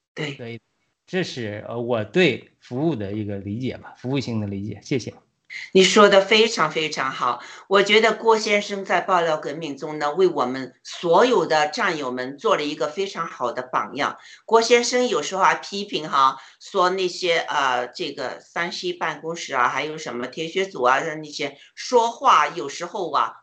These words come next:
Speaker 1: 冲人呐，哈，就是他，呃，他们命令式的或者居高临下这么说话，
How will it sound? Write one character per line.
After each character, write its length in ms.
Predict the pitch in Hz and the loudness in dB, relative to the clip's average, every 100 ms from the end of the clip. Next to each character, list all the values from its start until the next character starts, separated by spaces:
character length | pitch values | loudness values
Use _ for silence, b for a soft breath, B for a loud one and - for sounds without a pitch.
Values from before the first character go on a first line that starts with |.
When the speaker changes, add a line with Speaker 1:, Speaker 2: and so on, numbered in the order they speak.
| _ | _
Speaker 1:
冲 320 | - 392 254 | -8 -6 -4
人 240 | 156 123 123 | -4 -6 -2
呐， 220 | 117 98 | -4 0
哈， 300 | 160 139 - B B - | 4 4 4 B B -4
就 160 | 226 | -2
是 240 | 208 196 185 | 0 0 -2
他， 240 | - 190 | 2 2
呃， 380 | 190 - 175 156 | 2 -2 -6 -8
他 100 | 208 | -8
们 300 | 185 160 180 | -6 -6 -4
命 240 | 277 240 | -2 0
令 160 | 214 175 | 0 -4
式 220 | - 190 | -2 -2
的 160 | 165 156 | 0 0
或 160 | 170 | -2
者 100 | 160 | -2
居 220 | 151 196 175 | -6 -6 0
高 180 | 180 | 2
临 180 | 160 156 | 2 -2
下 280 | 180 262 196 | -2 2 2
这 120 | 170 | 0
么 80 | 156 | -10
说 300 | 147 151 143 | -8 -4 -4
话， 240 | 170 120 | -2 -2